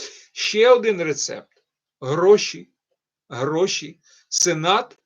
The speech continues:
С Ш А проголосував за те, щоб російські активи в усьому світі, в Америці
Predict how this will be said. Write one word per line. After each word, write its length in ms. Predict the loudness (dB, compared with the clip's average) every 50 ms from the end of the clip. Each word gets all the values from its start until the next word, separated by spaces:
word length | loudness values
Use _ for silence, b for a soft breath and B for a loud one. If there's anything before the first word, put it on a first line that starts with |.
| _ _
С 260 | -6 -4 -2 -2 -2
Ш 200 | -2 -2 -4 -2
А 360 | 0 0 2 2 0 -2 -4 _ _ _ _ _ _ _
проголосував 1000 | -4 -2 0 0 0 -2 -4 -6 -8 -8 -8 -4 0 2 2 2 2 -2 -8 -14
за 600 | -8 -4 -4 -2 -2 -2 0 0 0 -2 -2 -6 _ _ _ _ _ _ _ _ _ _ _ _ _ _ _ _ _ _ _ _ _ _ _ _ _ _ _ _ _ _ -10 0
те, 240 | 2 2 2 2 0
щоб 280 | -2 -2 -6 -6 -6
російські 640 | -2 -2 0 0 0 -2 -2 -2 -4 -4 -6 -4 -4 -2
активи 680 | -2 -4 -4 _ -2 2 2 2 4 2 0 -2 -4 _ _ _ _ _ _ _ _ -16
в 120 | -10 -6
усьому 460 | -6 -4 -4 -4 -4 -4 -4 -2 -2 -2
світі, 600 | -2 -4 -4 -6 -10 -10 -10 -12 -14 -14 -14 _ _ _ _
в 160 | -14 -6 -4
Америці 840 | -4 -4 -4 -4 -4 -2 0 0 0 0 -2 -4 -8 -8 -10 -10 _